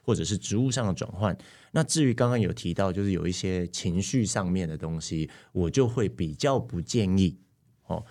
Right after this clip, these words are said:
在离职的时候会去拿出来作为你最主要的一个离职的说明。哦，也就是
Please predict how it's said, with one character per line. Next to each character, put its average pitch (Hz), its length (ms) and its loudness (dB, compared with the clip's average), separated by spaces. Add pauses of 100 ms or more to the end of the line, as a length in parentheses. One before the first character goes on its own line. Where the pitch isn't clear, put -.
(160)
在 98 320 4
离 85 200 2
职 82 180 -2
的 82 60 -2
时 82 100 -4
候 90 140 4
会 92 180 2 (240)
去 - 200 0
拿 85 180 0
出 107 180 -2
来 87 140 0
作 98 220 2
为 85 120 4
你 80 280 -4
最 117 180 4
主 76 240 -4
要 95 240 0
的 80 120 -2
一 78 120 -2
个 80 380 -4
离 85 180 0
职 80 220 -4
的 78 160 -2
说 92 260 0
明。 85 180 0 (360)
哦， 82 160 -4 (300)
也 90 80 0
就 104 100 4
是 131 160 4